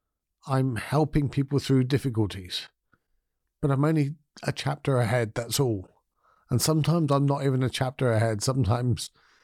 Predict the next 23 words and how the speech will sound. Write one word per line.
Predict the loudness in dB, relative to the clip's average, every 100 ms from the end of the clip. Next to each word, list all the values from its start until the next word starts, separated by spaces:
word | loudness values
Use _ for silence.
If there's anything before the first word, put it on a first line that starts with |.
| _
I'm | -2 0 0 0
right | 2 4 4 4 2
<laughs> | 2
in | 4 2
the | 2
mix | 2 0 -2
with | -2 0
you | 2 0
guys. | 0 -6 -8 -14 -20 _ _ _ _ _ _ _
So, | -6 0 2 2 -2 -8 _ _
you | 0
know, | 2 -2 -6 _ -2
people | 2 2
say | 2 2 0 -2 -8 _ -10
maybe | 0 2 4 2 0 -6 _ _ _ -4
I |
relate | 2 4 4 2 0 0
a |
little | 0 0
bit | 0 0
more, | 2 0 0
maybe | -2 -2 0 2 2
because | 2 -2 0 0 0 -4